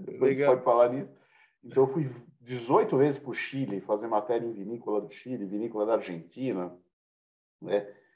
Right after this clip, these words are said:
Speaker 1: Ah, fui pra tudo que é lugar no mundo que você pode imaginar. Lugar frio, lugar quente. Fui pra
Speaker 2: Pô.
Speaker 1: deserto, fui pro Egito, fui pros Alpes, fui pros Andes.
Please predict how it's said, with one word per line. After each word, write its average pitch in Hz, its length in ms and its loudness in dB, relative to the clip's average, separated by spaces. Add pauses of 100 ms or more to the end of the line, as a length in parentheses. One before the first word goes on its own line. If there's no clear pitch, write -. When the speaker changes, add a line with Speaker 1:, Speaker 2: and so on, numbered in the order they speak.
(400)
Speaker 1:
Ah, 101 420 2 (440)
fui - 120 -8
pra - 140 2
tudo - 220 -10
que - 80 -4
é - 40 6
lugar 151 220 6
no 156 80 2
mundo 147 240 2
que - 80 -12
você - 60 -10
pode 147 140 4
imaginar. 117 360 4
Lugar 127 360 6
frio, 135 200 2
lugar 117 360 2
quente. 127 200 -8
Fui 131 80 -10
pra - 160 4
Speaker 2:
Pô. 131 60 6
Speaker 1:
deserto, 120 600 2
fui 123 100 -8
pro 139 160 -2
Egito, 110 480 -4
fui 127 120 -8
pros 117 360 0
Alpes, 120 380 8
fui 117 100 -8
pros 113 360 -6
Andes. 120 520 0